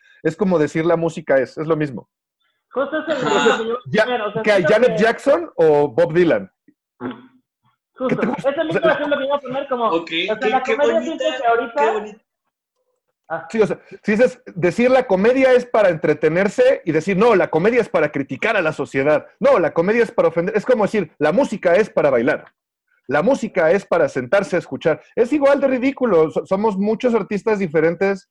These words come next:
Speaker 1: tratando de, de usar la come-, la herramienta de la comedia para muchas cosas diferentes. Y hay quien quiere solo entretener y se vale y es padrísimo y es muy útil. Y hay quien dice,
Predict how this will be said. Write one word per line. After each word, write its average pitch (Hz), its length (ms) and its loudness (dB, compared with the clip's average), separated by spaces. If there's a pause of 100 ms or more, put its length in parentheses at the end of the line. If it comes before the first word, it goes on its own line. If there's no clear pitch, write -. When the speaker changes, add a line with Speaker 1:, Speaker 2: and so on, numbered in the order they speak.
(300)
Speaker 1:
tratando 180 480 2
de, 180 240 2
de 139 180 -2
usar 185 480 0
la 151 200 2
come-, 165 300 0
la 151 120 2
herramienta 156 500 0
de 208 40 2
la 196 100 2
comedia 170 380 0
para 151 200 0
muchas 170 280 -6
cosas 190 180 0
diferentes. 175 460 -2
Y 160 40 4
hay 165 80 2
quien 160 200 -10
quiere 190 220 0
solo 208 200 0
entretener 165 640 -2 (220)
y 135 140 -4
se 135 140 -4
vale 165 280 0
y 170 100 -2
es 165 80 -2
padrísimo 165 580 -4
y 143 60 -2
es 147 80 -4
muy 165 160 -2
útil. 160 360 -4 (280)
Y 151 100 2
hay 170 100 2
quien 190 220 -2
dice, 180 280 -2